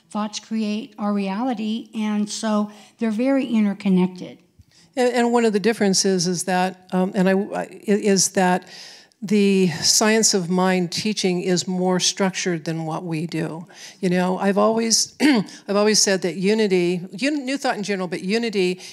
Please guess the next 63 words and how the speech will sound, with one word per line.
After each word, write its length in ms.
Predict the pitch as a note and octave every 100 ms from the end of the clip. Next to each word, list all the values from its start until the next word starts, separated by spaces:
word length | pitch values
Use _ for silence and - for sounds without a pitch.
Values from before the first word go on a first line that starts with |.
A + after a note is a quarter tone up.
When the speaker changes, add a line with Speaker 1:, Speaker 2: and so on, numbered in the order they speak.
| -
Speaker 2:
is 180 | G3+ F#3+
very 240 | G#3 A3+
much 220 | A3 G3+
a 40 | G3+
do-it-yourself, 1000 | F3 F#3 F#3+ F#3+ F3+ F#3+ F3+ F3 - - -
um, 420 | F3+ F3 F3 F3+ -
proposition. 840 | G3 F#3 F3+ F3+ A#3 G3 F3 E3+ - - -
Is 120 | F#3
it's 200 | F#3 F#3+
like, 180 | F3 -
come 260 | - G#3
to 120 | A3+
church, 360 | A3 G#3 G3 -
come, 200 | - G#3 - -
and, 180 | G#3 G#3
and, 300 | G#3 G3+ G3+
you 140 | A3 G3+
know, 100 | F#3+
we 140 | G#3
used 240 | G#3+ D4 -
to 80 |
have 140 | A#3 G#3+
a 40 |
lot 280 | G3 F3+ F#3+
more 300 | F#3 F3+ E3+
structured 540 | D#3+ - G3 F#3 F3+
classes. 720 | - F#3 E3+ E3 E3 D#3+ D3 - - - -
Um, 300 | E3+ E3+ F3+
now, 220 | G3 F#3+
a 120 | F3+
lot, 240 | F#3 F3+ -
there 100 | C4+
are 60 |
a 20 |
lot 140 | B3 B3
of 80 | G3+
them 160 | F#3+
online 360 | F3 F3 F3+ F3+
now, 140 | E3+
aren't 200 | E3+ E3
they, 100 | F3
Elaine? 440 | F3 E3+ D#3+ E3 E3 _ _
Yeah, 300 | F#3 E3 - - - -
you 100 | -
know, 160 | F#3 F3+
but 220 | E3+ G#3
we 120 | G#3
used 180 | A3 A3+
to 80 | A#3
have, 260 | G#3 G3 A3
in, 160 | A3
in 160 | A3 G#3
the 80 | G3
churches, 380 | - D4 A#3
there 80 | G3+
used 160 | G3 -
to 60 |
be 80 | G3
more 160 | F#3 F3
structured 340 | - F#3 F#3
classes, 380 | F3+ A3 A3 G3+
but 120 | G3+
even 360 | - B3+ E4